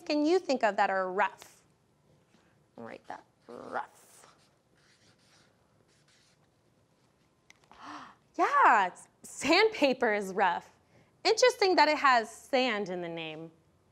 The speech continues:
Hmm. And somebody else said a nail file.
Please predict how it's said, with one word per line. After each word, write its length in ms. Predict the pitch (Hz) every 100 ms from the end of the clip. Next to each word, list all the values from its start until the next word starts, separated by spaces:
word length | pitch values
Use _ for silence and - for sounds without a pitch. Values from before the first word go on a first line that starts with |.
| -
Hmm. 400 | 277 254 208 175 175 _ - - -
And 120 | 311
somebody 360 | - 370 440 392
else 240 | 320 330 -
said 200 | 285 277
a 60 | 247
nail 460 | 226 214 240 285
file. 600 | - 233 196 175 180 -